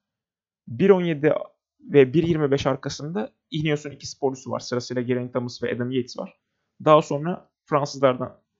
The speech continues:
David Gaudu ve Romain Bardet bir otuz sekiz, bir otuz dokuzda onları takip ediyor.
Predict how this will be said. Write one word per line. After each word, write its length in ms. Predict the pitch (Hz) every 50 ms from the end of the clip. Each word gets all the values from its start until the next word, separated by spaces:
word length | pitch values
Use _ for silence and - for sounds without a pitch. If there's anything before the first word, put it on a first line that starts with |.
| _ -
David 180 | 131 127 131 135
Gaudu 340 | 131 135 127 127 131 127
ve 140 | 127 127 - -
Romain 280 | 131 123 123 123 123 120
Bardet 320 | 123 120 117 123 131 123
bir 80 | 131 120
otuz 200 | 120 - _ -
sekiz, 280 | 120 - - - -
bir 60 | 123
otuz 240 | 123 120 - _ -
dokuzda 260 | - - - _ -
onları 280 | 139 127 123 123 120 120
takip 300 | 131 123 120 120 123 123
ediyor. 280 | 120 117 117 - 175